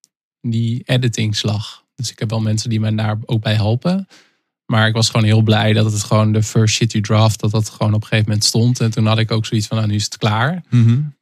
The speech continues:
Speaker 1: ik vind het dan best wel moeilijk om er dan nog een keer doorheen te gaan en echt, eh, kritisch te kijken van wat heeft toegevoegde waarde, wat niet, wat
Speaker 2: Ja.
Speaker 1: moet anders.
Speaker 2: Ja, dat vind ik ook. Omdat je, sowieso sta je,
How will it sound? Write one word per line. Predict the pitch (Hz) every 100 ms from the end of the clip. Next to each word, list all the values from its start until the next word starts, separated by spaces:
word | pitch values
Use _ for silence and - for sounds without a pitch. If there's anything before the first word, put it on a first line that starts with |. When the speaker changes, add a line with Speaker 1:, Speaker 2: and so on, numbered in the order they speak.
| 127
Speaker 1:
ik |
vind | -
het | 120
dan | 117
best | 117 127
wel | 139
moeilijk | 131 135 131
om | 127 123
er | 120
dan | 123
nog | 120 135 143
een |
keer | 127 123
doorheen | 117 113 110 113
te | 110
gaan | 107 107 107 110
en | 113 107 113
echt, | 123 - -
eh, | 117 113
kritisch | 110 127 120 -
te | -
kijken | - 107 110 113
van | 104 104
wat | 107
heeft | 107 -
toegevoegde | 113 - 120 117
waarde, | 107 107 110
wat | 101 104
niet, | 107 101 98
wat | -
Speaker 2:
Ja. | 117 113
Speaker 1:
moet | 104
anders. | 127 107 110 - - -
Speaker 2:
Ja, | 127 127
dat | 117
vind | 123
ik | 117
ook. | 113 113 - -
Omdat | 113 107 -
je, | 110 104 104 104 -
sowieso | - 117 127
sta | 135 127 120
je, | 113 110